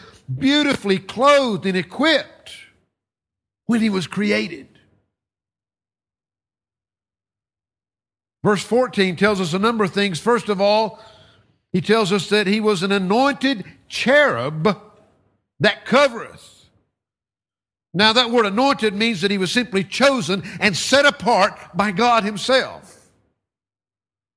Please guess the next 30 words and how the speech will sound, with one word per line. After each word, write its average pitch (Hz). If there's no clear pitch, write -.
A -
cherub. 151
What 226
was 180
a 170
cherub? 170
That 220
was 175
a 131
position 175
of 147
high 214
rank. 180
Matter 226
of 202
fact, 240
from 160
what 214
we 220
can 165
gather, 208
possibly 180
the 180
highest, 214
if 170
not 196
one 240
of 190
the 170
highest, 208